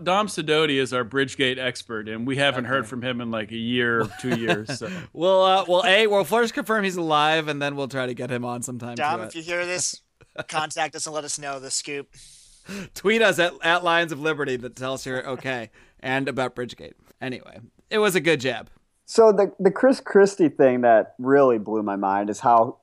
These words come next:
Speaker 4: eager he was to go to war with Russia because they may fly a plane over Syria.
Speaker 3: He was not the only one.
Speaker 4: Uh,
Speaker 2: <laughs>
Speaker 4: yeah, yeah. I, well,
Speaker 3: Carly
Speaker 4: yeah.
Speaker 3: Fiorina,
Speaker 4: There was
Speaker 3: everybody
Speaker 2: I
Speaker 3: in the
Speaker 2: believe
Speaker 3: Empire
Speaker 2: literally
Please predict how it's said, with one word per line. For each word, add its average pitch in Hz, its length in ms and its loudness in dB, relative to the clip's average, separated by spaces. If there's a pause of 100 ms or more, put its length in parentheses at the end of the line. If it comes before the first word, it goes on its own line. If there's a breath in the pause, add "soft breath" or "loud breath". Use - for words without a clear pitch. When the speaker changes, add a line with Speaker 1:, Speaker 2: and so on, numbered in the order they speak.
(140)
Speaker 4:
eager 139 380 4
he 131 140 0
was 110 640 4
to 101 100 -12 (500)
go 131 160 4
to 113 80 0
war 110 300 2
with 98 180 -6
Russia 104 600 0 (580)
because 131 440 2
they 127 140 0
may 127 380 0
fly 123 280 4
a 110 80 0
plane 107 680 -8
over 95 260 -8
Syria. 92 600 -2 (500)
Speaker 3:
He 185 160 -10
was 185 160 -6
not 185 200 -2
the 151 100 -10
only 170 240 -10
one. 120 320 -12 (160)
Speaker 4:
Uh, - 160 0
Speaker 2:
<laughs> - 40 -4
Speaker 4:
yeah, 190 280 2
yeah. 185 220 8
I, 117 300 2
well, 113 380 2
Speaker 3:
Carly 165 260 2
Speaker 4:
yeah. 92 40 -6 (220)
Speaker 3:
Fiorina, 175 640 -4
Speaker 4:
There 156 100 -6
was 156 220 -6
Speaker 3:
everybody 151 460 0
Speaker 2:
I 143 60 4
Speaker 3:
in 143 60 2
the 208 80 2
Speaker 2:
believe 233 260 2
Speaker 3:
Empire 190 140 2
Speaker 2:
literally 208 320 4